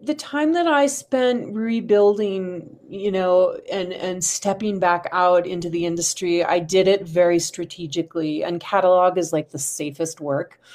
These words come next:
Uh, it's, it's way more professional than, um, you know, than shooting for the magazines. And so I, but I definitely was on high alert. Um,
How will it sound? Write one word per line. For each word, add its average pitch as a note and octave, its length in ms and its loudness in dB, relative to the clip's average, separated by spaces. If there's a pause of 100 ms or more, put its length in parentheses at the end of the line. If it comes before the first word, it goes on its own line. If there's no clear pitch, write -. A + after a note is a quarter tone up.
(340)
Uh, E3 320 2
it's, - 360 -4
it's F3+ 240 -4
way E3+ 400 0
more E3+ 260 -2
professional D#3+ 920 -4
than, D3+ 760 0 (440)
um, D3+ 440 -2 (180)
you E3+ 140 -4
know, D#3 160 -2
than D#3+ 420 0 (100)
shooting E3+ 680 0
for - 160 0
the G#3 60 4
magazines. F3 800 0 (640)
And G3 340 2
so G3+ 680 6 (300)
I, A3+ 600 0 (720)
but A#3+ 200 0
I A#3+ 140 4
definitely A#3+ 580 0
was A#3+ 500 0
on E3+ 320 -6
high D#3 280 -6
alert. D3 600 -8
Um, E3+ 540 -4